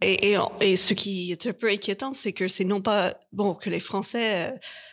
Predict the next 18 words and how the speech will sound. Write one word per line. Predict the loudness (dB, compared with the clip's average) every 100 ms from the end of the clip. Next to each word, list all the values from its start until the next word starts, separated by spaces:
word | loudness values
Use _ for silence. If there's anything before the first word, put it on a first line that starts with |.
| _
pensent | -4 0
ça, | 2 2 2
c'est | 0 0
une | 0 0
chose, | 2 2 2
mais | 2 0
que, | 0 -2 -2
que | -4 -2
les | -2
gens | 0 0 0 -4 -4
à, | 0 2 0 -2
à | 0 0 0
l'extérieur | -2 -2 -2 -2 0
de |
la | 0 0
France, | 0 -2 -2
ailleurs | -2 -2 -2
en, | -4 -4 -6 -10